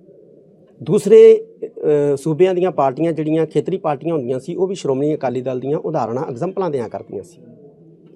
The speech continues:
ਪਰ ਪਿਛਲੇ ਵੀਹ ਪੱਚੀ ਸਾਲਾਂ ਤੋਂ ਸ਼੍ਰੋਮਣੀ ਅਕਾਲੀ ਦਲ ਦੇ ਵਿੱਚੋਂ ਐਥਿਕਸ ਜਿਹੜਾ ਹੈ, ਉਹ ਲੂਜ਼ ਹੋ ਗਿਆ। ਔਰ ਲੂਜ਼ ਕਿਉਂ ਹੋਇਆ? ਜਦੋਂ ਪੰਥ ਲਈ ਲੜਨ ਵਾਲੇ, ਮਰਨ ਵਾਲੇ, ਗੁਰੂ ਗ੍ਰੰਥ ਸਾਹਿਬ ਦੀ ਬਾਣੀ ਪੜ੍ਹਨ ਵਾਲੇ, ਨਿਤਨੇਮ ਕਰਨ ਵਾਲੇ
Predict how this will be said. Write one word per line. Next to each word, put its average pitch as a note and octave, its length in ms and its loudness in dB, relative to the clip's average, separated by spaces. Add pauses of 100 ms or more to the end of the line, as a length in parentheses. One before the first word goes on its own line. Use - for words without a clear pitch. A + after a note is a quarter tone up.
(1040)
ਪਰ A3+ 120 -2
ਪਿਛਲੇ A#3 340 2
ਵੀਹ A#3 140 0
ਪੱਚੀ G#3+ 260 -2
ਸਾਲਾਂ D3+ 340 2
ਤੋਂ B2+ 300 -2 (320)
ਸ਼੍ਰੋਮਣੀ E3+ 440 -2
ਅਕਾਲੀ C#3 280 -6
ਦਲ D3 240 0
ਦੇ C3+ 100 0
ਵਿੱਚੋਂ B2+ 380 -4 (140)
ਐਥਿਕਸ D#3+ 420 0
ਜਿਹੜਾ C#3+ 200 0
ਹੈ, B2+ 160 -6
ਉਹ G#3+ 160 0
ਲੂਜ਼ F#3+ 340 0
ਹੋ C#3+ 100 2
ਗਿਆ। G2 180 -8 (800)
ਔਰ F#3 60 4
ਲੂਜ਼ A#3 220 4
ਕਿਉਂ A3+ 200 8
ਹੋਇਆ? F3 260 2 (560)
ਜਦੋਂ F3+ 560 4
ਪੰਥ D#3+ 360 0
ਲਈ D#3 180 2
ਲੜਨ D3 300 2
ਵਾਲੇ, D3 480 0 (120)
ਮਰਨ C3+ 380 -2
ਵਾਲੇ, C#3 400 -2
ਗੁਰੂ C#3 200 -8
ਗ੍ਰੰਥ C3+ 240 -6
ਸਾਹਿਬ C3+ 260 -6
ਦੀ C3+ 100 -6
ਬਾਣੀ C3 280 -4
ਪੜ੍ਹਨ D3+ 280 -4
ਵਾਲੇ, C3+ 300 -2
ਨਿਤਨੇਮ B2+ 440 -2
ਕਰਨ C3+ 260 -6
ਵਾਲੇ C3+ 400 -4